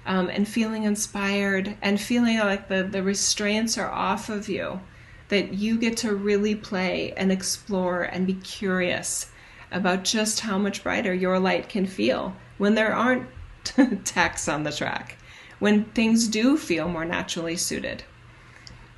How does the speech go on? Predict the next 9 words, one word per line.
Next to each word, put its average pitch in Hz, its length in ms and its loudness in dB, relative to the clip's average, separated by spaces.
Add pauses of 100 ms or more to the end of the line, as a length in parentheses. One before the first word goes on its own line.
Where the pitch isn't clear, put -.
(280)
But 196 100 -2
there's 202 200 2
a 202 60 -2
part 226 320 -2
here 180 560 0 (140)
that 165 380 0
is 185 200 0
important, - 640 -6 (200)
and 165 320 -4